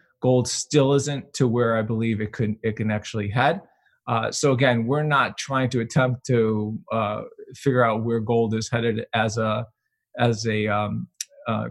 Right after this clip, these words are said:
currency today. Viewing it as a currency is the fact that, that looking at from a dollar standpoint. So our view of Livermore is the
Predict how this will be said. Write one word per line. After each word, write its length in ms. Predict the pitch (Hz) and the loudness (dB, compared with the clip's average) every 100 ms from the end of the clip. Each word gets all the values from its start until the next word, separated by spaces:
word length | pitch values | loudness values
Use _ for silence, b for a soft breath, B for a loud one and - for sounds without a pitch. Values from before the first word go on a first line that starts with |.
| - | 0
currency 380 | 135 120 127 110 | 0 2 0 -2
today. 500 | 120 113 113 120 - _ _ - | 0 2 2 0 -4 _ _ -2
Viewing 380 | 107 139 139 117 | 4 6 6 4
it 120 | 113 | 2
as 160 | 107 | 0
a 60 | 110 | -2
currency 500 | - 113 107 - 104 | 0 2 0 0 -2
is 160 | 101 113 | -2 -4
the 80 | 104 127 | 0 2
fact 220 | 120 - | 2 2
that, 200 | 107 - | 0 0
that 120 | 107 | -2
looking 380 | 127 139 175 147 | 0 2 4 4
at 180 | 131 - - | 2 0 0
from 140 | 120 | 2
a 80 | 104 | 2
dollar 380 | 92 104 117 107 | 2 2 2 0
standpoint. 680 | - 101 104 - 98 - - | -2 -4 -4 -4 -8 -8 -4
So 380 | 127 110 110 B B B - | 2 2 2 B B B 4
our 160 | 139 | 4
view 160 | 165 156 | 6 4
of 60 | 139 | 4
Livermore 480 | 147 139 127 123 | 4 2 4 4
is 100 | 117 | 2
the 120 | 113 | 2